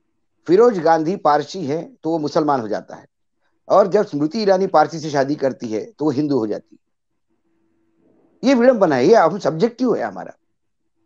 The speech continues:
तो इसलिए हमारे यहाँ ये बताया जाता है, क्योंकि आपको विरोध करना है, आपको गांधी परिवार का विरोध करना है, आपको जवाहरलाल नेहरू का विरोध करना है, इसलिए आप रूट्स ढूंढते हैं कि वो मुसलमान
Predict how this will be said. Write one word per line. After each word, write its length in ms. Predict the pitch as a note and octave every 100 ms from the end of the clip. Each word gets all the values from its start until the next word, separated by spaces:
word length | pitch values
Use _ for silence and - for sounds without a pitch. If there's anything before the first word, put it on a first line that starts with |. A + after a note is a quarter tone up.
| _ _ - - -
तो 80 |
इसलिए 440 | A3+ G#3+ A#3+ D4+ C#4+
हमारे 360 | C3 D3+ G#3+
यहाँ 260 | G3+ D3 F3+
ये 160 | E3 G3+
बताया 520 | - C#3 - F#3 G3+
जाता 320 | C3+ G2+ G2+
है, 140 | G2
क्योंकि 220 | C3 F3 G3+
आपको 260 | F3+ B3+
विरोध 260 | G#3+ A#3+ A#3
करना 280 | A#2 G2+ F#2
है, 100 | - _ _ _ _ _ _ _ _ _ _ _ _ _ _ -
आपको 600 | G3 - - A3 C4+ - _ _ _ -
गांधी 360 | A2 C3+ D3+ G#3+
परिवार 320 | B3+ G3+ F#3
का 120 | E3
विरोध 240 | D3 B2+ -
करना 280 | G#2 G2+ A2+
है, 120 | F#3
आपको 300 | E3 E3 F#3
जवाहरलाल 360 | E3 F3 G3+
नेहरू 220 | G3 G3 C4+
का 120 | C4
विरोध 260 | F#3 E3+
करना 300 | - C#3 B2+
है, 100 | D#3
इसलिए 320 | A3+ E3+ D#3 B3
आप 160 | A3
रूट्स 300 | F3 A3+ A#3
ढूंढते 280 | D#3+ F3+ F#3+
हैं 80 | G#3
कि 60 |
वो 100 | A3
मुसलमान 460 | G3+ F3 D#3 C#3 A2